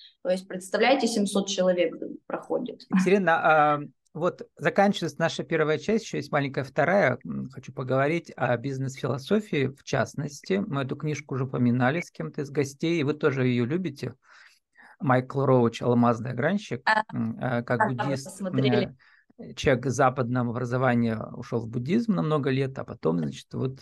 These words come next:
Speaker 2: создал
Speaker 1: Да, вот
Speaker 2: бизнес-бестселлер.
Speaker 1: да.
Speaker 2: Да, а
Speaker 1: Мгм.
Speaker 2: вот я, м, э, тоже как бы собираюсь её прочитать, уже у меня стоит
Speaker 1: Мгм.
Speaker 2: в плане. Э,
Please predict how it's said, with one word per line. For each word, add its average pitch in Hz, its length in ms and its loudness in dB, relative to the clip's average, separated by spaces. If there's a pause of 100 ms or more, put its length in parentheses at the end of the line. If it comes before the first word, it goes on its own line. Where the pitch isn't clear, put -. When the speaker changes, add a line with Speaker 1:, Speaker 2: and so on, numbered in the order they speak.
(180)
Speaker 2:
создал 123 440 -2 (220)
Speaker 1:
Да, 240 160 6
вот 247 120 2
Speaker 2:
бизнес-бестселлер. - 500 0 (460)
Speaker 1:
да. 190 240 0 (460)
Speaker 2:
Да, 139 360 4
а 143 140 4
Speaker 1:
Мгм. - 20 2
Speaker 2:
вот 147 260 0
я, 175 460 4
м, 139 720 -2
э, 135 340 -4 (380)
тоже 139 300 0
как 123 220 -6
бы 110 60 -12
собираюсь 131 400 2
её 131 80 -8
прочитать, 214 520 -2
уже 170 120 -4
у - 20 -4
меня 143 120 -4
стоит 143 300 -2
Speaker 1:
Мгм. - 20 -8
Speaker 2:
в - 60 -18
плане. 139 420 0 (120)
Э, 135 260 2